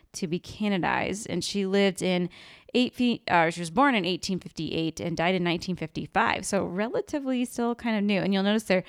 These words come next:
she lived a long life, fifty-eight to fifty-five. Crazy, crazy. So she was born and raised in a very devoutly Catholic home,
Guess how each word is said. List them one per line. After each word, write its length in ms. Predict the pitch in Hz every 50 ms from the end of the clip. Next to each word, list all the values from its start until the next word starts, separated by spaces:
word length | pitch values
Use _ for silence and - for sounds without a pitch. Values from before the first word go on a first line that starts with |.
| - - - - _
she 340 | - - - - - 392 480
lived 220 | - 226 170 160 170
a 200 | 156 - 175 - _ _ _ _ -
long 400 | - 175 165 175 240 262 277 269
life, 420 | 240 202 165 110 - 180 - - - - 208 - - _ _ _ _ _
fifty-eight 600 | - 220 233 - 226 196 202 202 208 202 196 - -
to 80 | - 180
fifty-five. 1120 | - 208 202 - - 190 185 180 _ _ - 170 165 160 - 170 - - - - - 196 214 - - _
Crazy, 340 | - - - 165 170 165 185
crazy. 380 | - - - - - - 92 - _ _ _ - - - - - - - -
So 140 | - 240 240
she 320 | - - 311 330 359 359
was 360 | 311 294 269 254 254 233 208
born 520 | - 190 175 208 208 214 214 214 214 220 226
and 200 | 175 202 196 190
raised 280 | 180 180 180 180 -
in 160 | - 180 185
a 260 | 180 175 175 175 175 156
very 240 | - 175 170 175
devoutly 640 | 180 - 208 196 170 160 175 156 147 - 170 180 -
Catholic 420 | - - 151 147 151 - 196 190 -
home, 440 | - 156 147 147 160 175 185 202